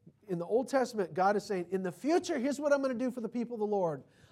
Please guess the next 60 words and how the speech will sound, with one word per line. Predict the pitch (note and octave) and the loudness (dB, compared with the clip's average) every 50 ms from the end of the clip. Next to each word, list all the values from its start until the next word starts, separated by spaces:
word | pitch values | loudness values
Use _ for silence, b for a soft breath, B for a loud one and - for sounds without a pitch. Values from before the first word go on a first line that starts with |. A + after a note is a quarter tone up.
| b b | b b
I'm | E3+ | 2
gonna | G3 G#3+ G#3+ - | 4 4 4 6
put | G#3+ A#3+ A#3 | 8 10 10
away | A3+ A3 A#3 A#3+ C4 | 12 10 10 10 10
with | C4+ C4+ A3 | 8 8 6
this | B3 A#3+ A#3+ B3+ | 4 4 6 8
old | B3+ C4+ C4+ - | 8 8 8 6
covenant. | - C4 C4+ C4+ C4 A3 G3+ | 2 2 2 2 2 0 0
I | |
got | G3+ A#3+ A3+ | 2 2 2
a | G#3 G3+ | 2 0
new | G3+ A3+ C#4 D4 C#4+ | -2 0 2 2 4
one. | B3+ A3+ G3+ F#3 F3 | 4 4 4 4 4
I'm | G#3 C4+ | 4 4
gonna | C#4+ B3 A3+ | 4 4 4
put | A#3+ - B3 B3 | 4 4 2 4
my | G#3 A3 A3 | 4 2 0
law | G#3+ G#3+ A3 A3+ A3 A3+ A3 A3 G#3+ A3 B B B | 2 2 4 4 6 6 6 6 4 2 B B B
not | G#3+ B3+ C#4 C#4+ C#4+ | 6 8 8 8 8
into | D4+ C#4+ C4 - D4 C#4 | 6 2 0 0 0 0
the | C#4 C4 | 0 0
gr-, | F#3+ G3+ A#3 A#3+ A#3+ | 0 0 -2 0 0
into | A#3 B3 C4 A3 - B3+ | 0 -2 0 -2 -2 2
the, | A3+ B3 A3 - B B B B B B | 4 4 4 2 B B B B B B
into | G#3+ A3+ A3+ G3+ - B3 A3+ | 0 0 0 0 -2 -2 2
the, | A3 G#3 G3 - - | 2 2 2 2 2
uh, | F#3 F3 E3 D#3+ D3+ C#3+ - b b b b | 2 4 4 4 2 0 -4 b b b b
the | F#3 G#3 | 0 0
stone. | G#3 - - - A3+ A3+ B3+ C#4 D4 C#4+ | 0 0 0 2 4 6 8 8 8 6
I'm | C4 | 6
gonna | B3 B3+ B3 | 4 4 2
put | - - D4 D4 | 2 2 0 0
it | D4 B3+ | 0 0
into | C4 C#4+ C#4 - D4+ | -2 -4 -2 -2 0
their | C4+ D4+ D4+ D4 | 2 2 2 2
hearts. | A#3+ - C#4+ D4+ E4 E4+ E4 D4 - - - - - - - - - - b b b b b b b b b - | 2 2 4 6 6 6 6 4 0 -6 -12 -12 -12 -12 -14 -16 -18 -20 b b b b b b b b b 4
And | A3 C4 C4+ C#4 | 6 6 6 6
in | C#4+ C#4+ C#4 | 4 4 4
their | C#4+ C#4+ | 4 4
minds | C4 B3+ C4+ C#4+ D4+ D#4+ D#4 - | 6 6 6 6 6 4 2 -2
will | C4 C4 B3 | 0 2 4
I | A#3 A3+ | 4 6
write | A3 A3+ A3 G3+ | 6 6 6 6
it." | G3 E3+ F3 | 4 2 2
The | G#3 A3 | 2 4
idea | A#3 B3+ A#3 G3+ C4 C4+ C4 | 4 4 2 0 0 2 2
is | A#3+ G3 F3+ | 2 2 2
that | A3 G#3 F#3+ | 0 -2 0
when | G#3 G#3 G3 F#3 E3+ - b b b b _ - | -2 -2 -2 -2 -4 -8 b b b b _ 0
in | G#3+ A3+ A3 | 0 2 2
the | G3+ | 0
new | G3 G3+ A#3 C#4 D#4+ - | 0 0 0 0 0 0
covenant, | - B3+ B3 A3+ A3+ A3 G#3 F3+ | 0 0 0 0 0 -2 -4 -2
when | G#3 G#3+ | -2 -2
we | A3 G#3 | 0 -2
accept | G3 G#3 - B3 A#3+ A3+ - | -2 -2 -2 -2 -2 -2 -4
Jesus | B3 C4 A#3+ G#3+ A#3 - - | -8 -8 -6 -6 -8 -6 -4
as | A#3 G#3+ F#3 G#3 | -4 -2 -2 -4
our | F#3+ | -4
Savior, | - - A#3 B3 G#3 A3 G#3 B | -2 -2 -2 0 0 0 0 B